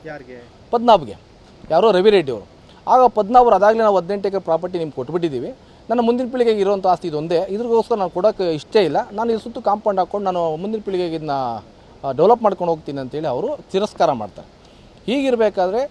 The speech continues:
Speaker 2: ಇವ್ರಿಗೆ ಆಪ್ತರಾಗಿದ್ದಂಥ ಮತ್ತು ಇವ್ರ ವಕೀಲರಾಗಿದ್ದಂಥ ವಿಜಯಕುಮಾರ್ ಭಟ್ ಮತ್ತು ಶ್ರೀನಿಧಿ ಮತ್ತು ರವಿರೆಡ್ಡಿ ಮತ್ತು ಅವರ ಶೋಭಾ ಇವ್ರ ಆಫೀಸಲ್ಲಿ ಒಂದು ಒಳಸಂಚು ರೂಪಿಸಿ ಈ ಆಸ್ತಿನ ಹೇಗಾದ್ರೂ ಮಾಡಿ ಕಬಳಿಸ್ಬೇಕು ಮತ್ತು ಈ ಆಸ್ತಿ ನಾವು ಇವ್ರ ಕಡೆಯಿಂದ ಪಡೆದುಕೊಳ್ಬೇಕು ಅನ್ನೋದು ಒಂದೇ ವಿಷಯದಿಂದ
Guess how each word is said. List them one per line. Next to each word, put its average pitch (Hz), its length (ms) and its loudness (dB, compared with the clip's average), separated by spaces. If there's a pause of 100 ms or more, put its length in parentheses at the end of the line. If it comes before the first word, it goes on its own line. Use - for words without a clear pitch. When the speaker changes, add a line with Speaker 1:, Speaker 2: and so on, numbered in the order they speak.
(120)
Speaker 2:
ಇವ್ರಿಗೆ 196 360 2
ಆಪ್ತರಾಗಿದ್ದಂಥ 190 760 0
ಮತ್ತು 196 260 -2
ಇವ್ರ 165 120 -2
ವಕೀಲರಾಗಿದ್ದಂಥ 170 640 -2
ವಿಜಯಕುಮಾರ್ 175 440 -6
ಭಟ್ 160 240 -8
ಮತ್ತು 170 320 -8
ಶ್ರೀನಿಧಿ 170 460 -8 (240)
ಮತ್ತು 190 320 -4
ರವಿರೆಡ್ಡಿ 190 440 0
ಮತ್ತು 160 240 -4
ಅವರ 143 220 -2
ಶೋಭಾ 180 280 0 (720)
ಇವ್ರ 190 120 4
ಆಫೀಸಲ್ಲಿ 214 440 2
ಒಂದು 185 140 -2
ಒಳಸಂಚು 190 400 0
ರೂಪಿಸಿ 151 400 -8 (360)
ಈ 180 40 0
ಆಸ್ತಿನ 226 400 2
ಹೇಗಾದ್ರೂ 202 500 4
ಮಾಡಿ 190 160 -2
ಕಬಳಿಸ್ಬೇಕು 180 600 -4
ಮತ್ತು 202 260 -2
ಈ 180 100 0
ಆಸ್ತಿ 202 300 0
ನಾವು 175 260 -2
ಇವ್ರ 165 120 -2
ಕಡೆಯಿಂದ 180 240 -6
ಪಡೆದುಕೊಳ್ಬೇಕು 190 600 0
ಅನ್ನೋದು 135 220 -6
ಒಂದೇ 175 200 0
ವಿಷಯದಿಂದ 113 340 -4